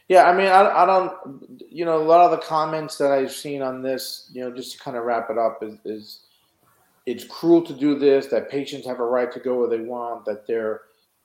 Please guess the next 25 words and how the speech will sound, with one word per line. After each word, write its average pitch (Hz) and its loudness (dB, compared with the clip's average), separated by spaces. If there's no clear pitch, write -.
um, 107 -10
definitive 147 -2
care 120 -2
is 117 -4
at 113 0
the 123 -2
hospital 131 -2
of 117 -10
their 113 -4
choice. - -4
That's 131 -4
where 123 -4
the 120 0
doctors 120 0
are. 113 0
That's 117 -2
where 123 -4
they've 117 -4
had 107 -6
past - -6
surgeries. 123 -6
That's 117 -4
where 120 -12
they've 117 -10
had, 110 -8